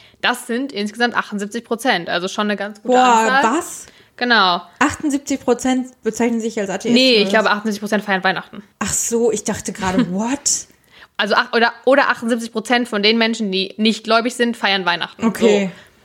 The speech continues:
Speaker 1: was schon viel ist. Und etwa f-, jeder vierte Deutsche geht an Weihnachten sogar in die Kirche.
Speaker 2: Ja, kenn ich auch von vielen, dass die halt irgendwie nie in die Kirche gehen an Weihnachten.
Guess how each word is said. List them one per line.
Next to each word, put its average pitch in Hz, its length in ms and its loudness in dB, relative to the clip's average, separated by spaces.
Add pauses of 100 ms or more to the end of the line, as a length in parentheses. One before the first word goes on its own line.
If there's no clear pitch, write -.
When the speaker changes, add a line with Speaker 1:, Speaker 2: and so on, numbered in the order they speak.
(300)
Speaker 1:
was - 160 -8
schon - 140 -2
viel 131 160 -10
ist. - 160 -14 (280)
Und 208 160 2
etwa 233 240 2
f-, 220 180 -10
jeder 277 340 4
vierte 311 320 0
Deutsche 226 340 2
geht 202 120 -2
an 202 120 0
Weihnachten 196 300 -2
sogar 190 160 0
in 170 40 -2
die 175 60 -8
Kirche. - 360 -8 (840)
Speaker 2:
Ja, 220 420 4
kenn 220 160 -4
ich 214 140 -2
auch 208 140 0
von 196 180 0
vielen, 202 400 2
dass 190 180 -2
die 202 160 2
halt 190 200 2
irgendwie 196 200 2
nie 202 140 6
in 202 60 4
die 202 80 4
Kirche 202 240 -2
gehen 185 180 0
an 180 120 -2
Weihnachten. 202 760 0